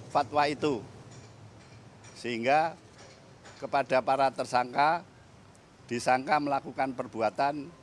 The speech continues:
yang ada hubungannya dengan pengurusan fatwa. Apakah yang diinginkan?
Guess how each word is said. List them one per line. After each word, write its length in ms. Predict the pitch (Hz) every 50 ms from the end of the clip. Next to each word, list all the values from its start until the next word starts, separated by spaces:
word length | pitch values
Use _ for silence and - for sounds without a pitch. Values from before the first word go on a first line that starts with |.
| - - - - - -
yang 240 | 117 131 127 117 -
ada 320 | 123 120 - 139 139 131
hubungannya 480 | 123 110 101 107 107 113 117 135 143 139
dengan 400 | - 120 107 113 117 117 113 - -
pengurusan 560 | - 123 123 123 120 120 113 - 123 120 113
fatwa. 480 | - 113 104 - 104 107 117 143 151 - - -
Apakah 480 | - 127 - - 139 143 180 180 151
yang 240 | 151 156 151 143 123
diinginkan? 560 | 120 120 117 113 107 107 - 123 135 156 156